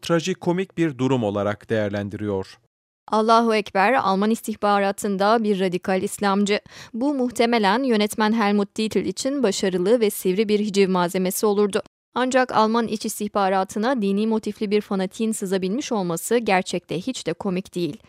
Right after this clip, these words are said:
Speaker 2: Bu çok özel iş yeri için mevcut kontrol mekanizmaları belli ki başarısız olmuş. İnsanın kahkahası boğazında düğümleniyor.
Speaker 1: Süddeutsche Zeitung'un aynı konudaki yorumuysa şöyle.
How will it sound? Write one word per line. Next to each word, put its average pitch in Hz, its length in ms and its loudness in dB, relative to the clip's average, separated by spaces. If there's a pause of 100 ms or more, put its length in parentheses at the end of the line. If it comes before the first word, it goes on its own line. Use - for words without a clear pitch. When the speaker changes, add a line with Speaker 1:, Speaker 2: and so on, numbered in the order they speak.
(280)
Speaker 2:
Bu 285 140 -4
çok 320 220 -4
özel 226 300 2
iş 240 200 -4
yeri 214 160 0
için 220 320 -4
mevcut 220 360 -4
kontrol 214 400 -2
mekanizmaları 214 800 -2
belli 202 240 0
ki 226 160 -6
başarısız 196 520 -4
olmuş. 196 400 0 (280)
İnsanın 220 460 0
kahkahası 202 800 -2
boğazında 175 500 0
düğümleniyor. 175 720 -2 (720)
Speaker 1:
Süddeutsche 185 600 0
Zeitung'un 175 580 0
aynı 185 280 2
konudaki 135 500 0
yorumuysa 110 560 0
şöyle. 104 420 0